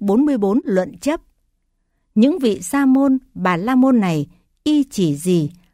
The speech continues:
căn cứ gì luận bàn về tương lai, chấp kiến về tương lai, y cứ về tương lai, đề xướng nhiều ý kiến sai khác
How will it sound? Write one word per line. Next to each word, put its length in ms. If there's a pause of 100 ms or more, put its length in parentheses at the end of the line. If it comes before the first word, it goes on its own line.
(180)
căn 220
cứ 300
gì 340 (240)
luận 320
bàn 280
về 220 (100)
tương 180
lai, 300 (500)
chấp 300
kiến 220 (100)
về 220 (120)
tương 180
lai, 320 (420)
y 180
cứ 360 (100)
về 260 (120)
tương 200
lai, 320 (580)
đề 260
xướng 360
nhiều 300
ý 240
kiến 280
sai 280
khác 320